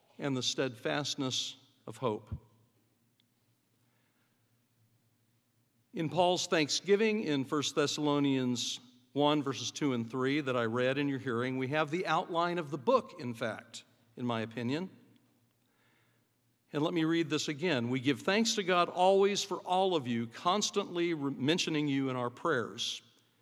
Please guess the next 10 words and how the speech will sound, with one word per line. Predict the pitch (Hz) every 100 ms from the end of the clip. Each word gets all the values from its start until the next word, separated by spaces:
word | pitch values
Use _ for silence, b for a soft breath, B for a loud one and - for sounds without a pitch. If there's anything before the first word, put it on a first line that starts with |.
| b b
remembering | - 143 135 151 226 202 196 185
before | 170 - 175 170
our | 165 147 131
God | 131 135 160 175 185 -
and | 120 113
Father | 135 151 151 151 147 131 B B -
your | 131 131 123
work | 139 196 190
of | -
faith | - 165 170 165 -